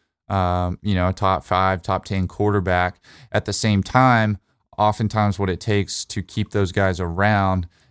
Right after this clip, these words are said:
is a contract that limits your ability elsewhere, whether it's at receiver and offensive line, but even on the defensive side of the ball. And we've seen that with teams like the Green Bay Packers, um, surrounding Aaron Rodgers with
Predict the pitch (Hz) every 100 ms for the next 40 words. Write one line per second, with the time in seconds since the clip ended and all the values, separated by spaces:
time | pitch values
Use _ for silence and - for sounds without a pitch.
0 | - 104 95 95 - 101 98 - 95 90
1 | - 92 - - 107 107 104 - 104 95
2 | 85 98 95 95 92 92 90 87 - 107
3 | 135 - 95 85 85 95 90 104 98 95
4 | - - - - _ - 107 95 - 113
5 | 107 107 104 98 92 101 110 98 90 110
6 | 117 113 101 95 113 117 110 107 101 87
7 | 101 107 107 - - 95 92 90 104 110
8 | 107 107 107 139 151 147 104 101 - 113
9 | 107 101 92 101 98 - - 95 101 87
10 | 107 101 101 101 101 104 90 87 - -
11 | 98 92 90 90 - 98 92 90 95 92
12 | 90 92 92 95 87 98 -